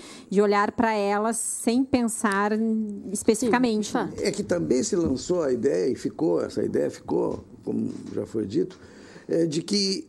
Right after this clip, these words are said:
Speaker 3: esta decisão seria uma anistia, digamos assim, a todos os
Speaker 2: É.
Speaker 3: e não, não, não é assim, não é anistia.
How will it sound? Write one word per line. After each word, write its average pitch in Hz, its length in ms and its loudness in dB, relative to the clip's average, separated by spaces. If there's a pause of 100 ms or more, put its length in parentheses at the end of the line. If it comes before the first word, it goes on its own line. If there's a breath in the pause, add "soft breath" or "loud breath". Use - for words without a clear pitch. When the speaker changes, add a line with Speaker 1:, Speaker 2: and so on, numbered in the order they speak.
(120)
Speaker 3:
esta 190 300 0
decisão 156 580 2
seria 208 220 2
uma 220 100 0
anistia, 226 560 -2
digamos 127 320 -8 (220)
assim, - 140 -12 (360)
a - 100 -2
todos 196 600 0
os - 300 -8 (100)
Speaker 2:
É. 202 300 0
Speaker 3:
e 285 40 2
não, 269 180 4
não, 254 140 2
não 233 240 4
é 494 140 4
assim, 349 160 0
não 226 140 2
é 403 80 0
anistia. 208 640 0